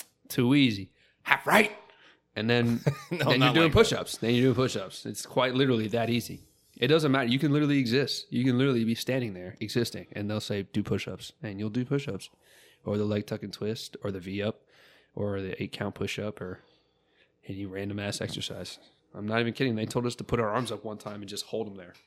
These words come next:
Speaker 1: for, for, like, ten minutes. Your arms went numb after, like, three.
Speaker 2: Really?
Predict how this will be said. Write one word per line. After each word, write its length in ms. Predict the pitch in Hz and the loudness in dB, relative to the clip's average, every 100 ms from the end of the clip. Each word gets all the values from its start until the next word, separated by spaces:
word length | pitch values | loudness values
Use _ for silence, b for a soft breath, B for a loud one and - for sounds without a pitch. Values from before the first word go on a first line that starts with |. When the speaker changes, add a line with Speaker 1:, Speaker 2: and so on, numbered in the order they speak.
| _ _ _ _ _ | _ _ _ _ _
Speaker 1:
for, 100 | 113 | -10
for, 80 | 101 | -10
like, 180 | 95 - | -10 -10
ten 180 | - 101 | -8 -6
minutes. 440 | 107 98 - - _ _ _ | -6 -8 -12 -16 _ _ _
Your 100 | 170 | -10
arms 180 | 190 127 | -8 -6
went 160 | 117 92 | -6 -4
numb 200 | 107 98 | -4 -6
after, 180 | 90 101 | -10 -12
like, 140 | 92 | -14
three. 300 | - 101 92 _ b b b b b b b _ _ _ _ _ _ _ - | -12 -12 -12 _ b b b b b b b _ _ _ _ _ _ _ -4
Speaker 2:
Really? 420 | 101 135 302 247 | 2 4 4 0